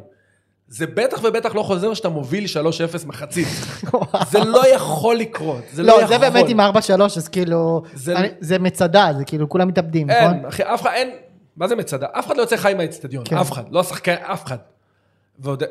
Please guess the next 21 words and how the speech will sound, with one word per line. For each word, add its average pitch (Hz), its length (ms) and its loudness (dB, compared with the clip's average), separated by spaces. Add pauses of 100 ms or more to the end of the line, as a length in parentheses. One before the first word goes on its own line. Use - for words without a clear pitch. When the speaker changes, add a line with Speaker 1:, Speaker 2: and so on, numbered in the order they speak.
Speaker 1:
אני, 139 300 -12
אני 127 140 -12
באמת, 120 300 0
אני 135 120 -10
לא 160 180 0
ראיתי 220 200 -4
את 196 60 -10
זה 180 60 -8
קורה, 175 300 -4
ואנשים 131 280 -6
לידי 180 220 -2
ביציע 160 380 -6
אמרו, 160 200 -10
"יאללה, 202 360 -2 (360)
עכשיו 185 180 -6
נקבל 190 300 -4
את 185 60 -10
השלוש 190 300 -4
שלוש 190 320 0
ולחץ." 196 360 -2
אמרתי - 120 -16